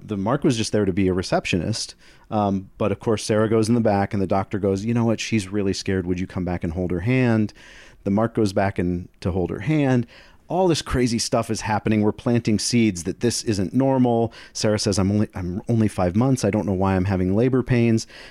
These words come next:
This really tall, scary looking guy with, like, a satanic necklace comes in, and he's there for the birth. And it's like, "Why is this guy here?" And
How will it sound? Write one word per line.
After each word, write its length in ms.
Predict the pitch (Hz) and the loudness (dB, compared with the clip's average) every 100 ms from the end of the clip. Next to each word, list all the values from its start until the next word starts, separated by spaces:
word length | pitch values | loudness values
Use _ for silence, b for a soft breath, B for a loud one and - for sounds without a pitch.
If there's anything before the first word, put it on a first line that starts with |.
| - | -10
This 180 | 104 117 | -8 -2
really 200 | 120 110 | 0 0
tall, 420 | - 117 110 110 | -2 0 0 0
scary 420 | - - 113 120 | -2 0 2 4
looking 360 | 117 117 120 113 | 2 2 2 2
guy 360 | 110 110 107 107 | 2 2 4 4
with, 260 | 101 - | 2 0
like, 200 | 101 - | -4 -2
a 80 | 95 | -4
satanic 760 | - 92 - 104 104 95 - - | -4 -8 -8 -6 -6 -6 -12 -20
necklace 640 | 107 101 107 - 120 110 - | -10 -6 -4 -2 -4 -4 -4
comes 300 | 123 117 110 | 0 2 4
in, 340 | 117 113 113 B B B B | 4 2 0 B B B B
and 160 | 104 98 | -4 0
he's 240 | 110 107 | 0 0
there 180 | 110 113 | 0 0
for 160 | - | 0
the 80 | 120 | -2
birth. 280 | 101 117 123 | 0 0 0
And 80 | 113 | -6
it's 80 | - | -8
like, 120 | 95 | -12
"Why 240 | 82 104 104 | -10 -6 -4
is 200 | 92 85 | -2 0
this 220 | 165 - | -2 0
guy 300 | 160 151 143 | 0 2 2
here?" 480 | 135 147 147 139 B B B B - - | 2 4 4 0 B B B B -20 -6
And 500 | 131 120 117 110 104 | -2 0 2 0 -2